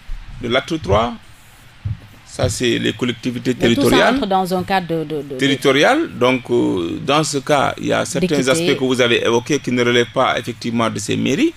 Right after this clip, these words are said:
Speaker 2: Mm.
Speaker 1: mais qui relèvent aussi du pouvoir central. Et vous parlez aussi de l'État central. Moi, je pense que Fatou, je vous invite à visiter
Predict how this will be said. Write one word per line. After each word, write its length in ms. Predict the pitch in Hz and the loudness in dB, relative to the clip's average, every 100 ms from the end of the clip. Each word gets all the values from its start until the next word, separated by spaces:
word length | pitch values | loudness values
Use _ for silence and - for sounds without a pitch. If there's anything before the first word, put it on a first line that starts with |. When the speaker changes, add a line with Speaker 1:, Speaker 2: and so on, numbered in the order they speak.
| - | -8
Speaker 2:
Mm. 180 | 143 131 - | -16 -14 -6
Speaker 1:
mais 120 | 113 | -6
qui 160 | 113 117 | -4 -2
relèvent 360 | 113 127 123 | 0 -2 -2
aussi 240 | 113 - 110 | -6 -10 -12
du 100 | 104 | -10
pouvoir 300 | - 110 107 | -4 -2 -2
central. 440 | 107 101 - 285 - - - - | -2 -2 -2 -2 -6 -20 -20 -14
Et 40 | - | -10
vous 140 | 113 | -8
parlez 300 | 110 113 139 | -2 0 2
aussi 360 | 180 - - 208 | 0 -2 -6 -6
de 120 | 131 | -4
l'État 240 | 117 104 | -4 -4
central. 340 | 120 110 104 104 - | -6 -6 -10 -12 -6
Moi, 200 | 139 208 | -2 -2
je 100 | 151 | -2
pense 300 | - 139 - | -6 -8 -8
que 100 | - - - - - - - - - - | -12 -16 -18 -20 -20 -20 -20 -20 -16 -8
Fatou, 320 | 135 131 113 | -6 -4 -6
je 80 | 117 | -6
vous 240 | 123 123 135 | -6 -4 -4
invite 320 | 135 151 - - | -2 -4 -6 -12
à 240 | 123 120 120 117 | -8 -8 -10 -8
visiter 480 | 135 151 147 127 135 | -6 -6 -6 -8 -10